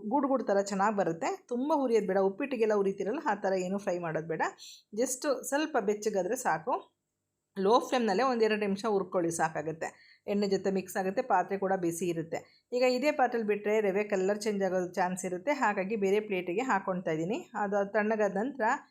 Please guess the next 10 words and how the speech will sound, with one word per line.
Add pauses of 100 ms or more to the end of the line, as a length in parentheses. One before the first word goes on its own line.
(240)
ಮತ್ತೆ
ಅದೇ
ಪಾತ್ರೆಗೆ,
ಅಷ್ಟರಲ್ಲಿ
ಪಾತ್ರೆ
ಕೂಡ
ತಣ್ಣಗಾಗಿರುತ್ತೆ,
ಅದೇ
ಪಾತ್ರೆಗೆ
ಹಾಕ್ಕೊಂಡು